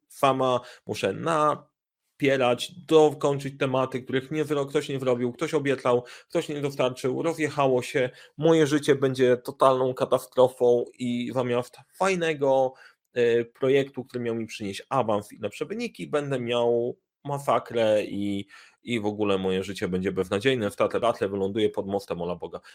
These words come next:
Mniej więcej tak to działa, nie? Tworzymy sobie, tworzymy sobie tego, e, tego, tego potwora. I robienie tego potwora w projektach wynika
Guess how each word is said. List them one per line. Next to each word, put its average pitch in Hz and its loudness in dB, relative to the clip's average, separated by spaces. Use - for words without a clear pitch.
Mniej 147 0
więcej 180 0
tak 135 -4
to 131 -4
działa, 92 -2
nie? 156 0
Tworzymy 143 -4
sobie, 120 -8
tworzymy 123 -8
sobie 104 -6
tego, 101 0
e, 98 0
tego, 101 -10
tego 98 -4
potwora. - -4
I 127 -2
robienie 151 2
tego 143 0
potwora 156 0
w 143 -10
projektach 117 0
wynika 143 2